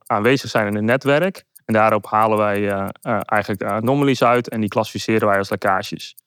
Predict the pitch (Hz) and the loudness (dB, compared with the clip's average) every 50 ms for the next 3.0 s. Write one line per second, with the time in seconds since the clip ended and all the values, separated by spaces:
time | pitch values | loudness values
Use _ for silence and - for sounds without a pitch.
0 | _ _ _ 110 - - - - 113 98 107 113 123 139 143 131 - - 131 135 | _ _ _ -6 -6 -6 -6 -8 -6 -4 -2 0 2 2 2 0 0 0 2 2
1 | 151 151 151 143 135 120 - 123 117 117 110 107 113 107 107 110 104 107 110 104 | 2 2 2 2 0 0 0 -2 0 0 0 -2 -2 -2 0 0 0 2 2 2
2 | 104 104 107 107 104 104 104 101 95 107 113 107 - - 107 104 - - 113 | 2 2 0 -2 -2 -2 -4 -4 -4 -6 -6 -6 -4 -2 0 0 -2 -2 -6